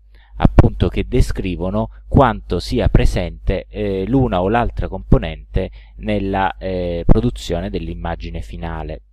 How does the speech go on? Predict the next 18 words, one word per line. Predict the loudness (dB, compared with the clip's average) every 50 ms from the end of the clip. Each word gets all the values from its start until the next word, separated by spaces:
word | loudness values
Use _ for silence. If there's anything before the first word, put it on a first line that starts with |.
| _ _ -20 _ -20 -20 -20 -20 -14 -12
In | -10 -8 -4
questo | -2 -2 0 0 0 0
caso | 0 0 -2 -2 -2 -4 -2 -4 -4 -4 -6 -12 _ -6
il | -4 -4 -4 -2
bianco | 0 0 2 2 0 -2 -4 -6 -8 -8
corrisponde | -6 -6 -6 -6 -4 0 0 0 0 0 -4 -6
alla | -6 -4 -6 -6
massima | -4 -4 -4 -4 -4 -6 -12 -14 -12 -6
presenza, | -2 0 0 0 0 -4 -6 -10 -12 -8 -2 -2 -2 -2 -4 _ -10
mentre | -6 -6 -6 -6 -4 -4 -2
il | -2 -2 -4
nero | -6 -8 -6 -6 -6 -8 -10 _ -2
corrisponde | -2 0 0 -2 -4 -4 -6 -6 -6 -4 -6 -4
all'assenza | -4 -2 0 0 0 0 0 -4 -4 -4 -10 -12 -12 -12 -12 -12 -10
di | -10 -8 -4
quella | -4 -4 -4 -2 -4
specifica | -4 -4 -4 -4 -4 -6 -8 -10 -10 -8 -8 -8
componente. | -10 -10 -6 -4 -4 -4 -4 -8 -18 -18 _ -10 -10 -10